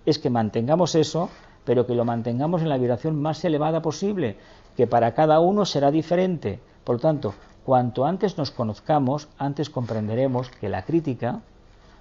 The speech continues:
no quiere decir que no analicemos las situaciones, hay que hacerlo, pero no podemos estar hablando siempre lo mismo. Esto me pasó hace ta-, esto, esto, esto, no. Se dicen las cosas una vez, se analizan,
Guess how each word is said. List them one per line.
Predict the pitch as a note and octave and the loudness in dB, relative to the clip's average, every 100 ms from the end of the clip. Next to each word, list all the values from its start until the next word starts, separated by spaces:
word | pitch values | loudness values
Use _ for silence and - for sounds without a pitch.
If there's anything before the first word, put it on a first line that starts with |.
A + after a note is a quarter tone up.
| - | -8
no | A2 | -4
quiere | C3 B2+ | 2 2
decir | A#2+ C3+ C3+ | 2 0 -2
que | A2 | 0
no | A2+ | 2
analicemos | B2+ B2 G2+ B2 A2+ | 2 0 0 -2 -2
las | G#2+ | -2
situaciones, | G#2 A2+ - C3+ - | -2 -2 0 -2 -2
hay | - C#3+ | -4 -2
que | C#3 | -2
hacerlo, | G#2+ D3 C3+ A#2+ D#3+ - - - - | 0 2 2 0 -4 -8 -20 -20 -16
pero | - A2 | -8 -4
no | C3 | -2
podemos | C#3 C3 A2+ | 0 0 -2
estar | - B2 | 0 2
hablando | A2 A#2+ B2 B2 | 4 4 2 0
siempre | - A#2 A2 | -2 -4 -2
lo | G#2+ | -2
mismo. | G2+ F#2+ F2 F#2 B2+ - - - - | -4 -6 -8 -10 -12 -16 -20 -14 0
Esto | C3 B2+ - - | 2 2 0 -2
me | C3 A2 | 0 0
pasó | G2 - G2+ | -2 -2 -4
hace | G#2+ | -4
ta-, | - G#2+ | -6 -6
esto, | - B2 A#2 A2+ | 0 0 0 -2
esto, | G#2+ G2+ - G#2 | -2 -2 -2 0
esto, | G#2+ - - | 0 -4 0
no. | A2+ G#2 - - - - - | 2 2 0 -16 -20 -20 -6
Se | A#2+ | 0
dicen | E3 F#3+ F3 | 2 2 0
las | C3 | -2
cosas | - D3 D3+ B2 | -4 -4 -4 -4
una | A#2 | -2
vez, | G#2 G2 - - - - - - - - - | -2 -4 -8 -20 -20 -20 -20 -20 -20 -20 -10
se | - | -2
analizan, | A#2 A#2+ C3+ C3 - F2 | 0 2 2 0 -8 -10